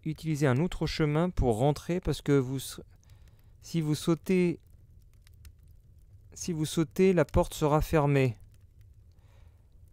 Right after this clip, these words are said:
Il faut reprendre un chemin à travers l'air pour la débloquer. Oh non, il y a une combinaison.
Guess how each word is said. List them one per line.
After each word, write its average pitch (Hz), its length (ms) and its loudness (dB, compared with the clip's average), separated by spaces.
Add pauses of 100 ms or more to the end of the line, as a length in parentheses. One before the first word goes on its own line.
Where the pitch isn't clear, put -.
(200)
Il 139 160 0
faut 147 300 4
reprendre 180 800 4 (120)
un 139 100 0
chemin 160 400 0
à 143 60 2
travers 135 420 2
l'air 170 480 2 (220)
pour 160 500 0
la 123 200 0
débloquer. 143 680 0 (1900)
Oh 160 220 6
non, 175 760 2
il 147 60 4
y 139 80 6
a - 20 6
une 143 100 2
combinaison. 151 760 2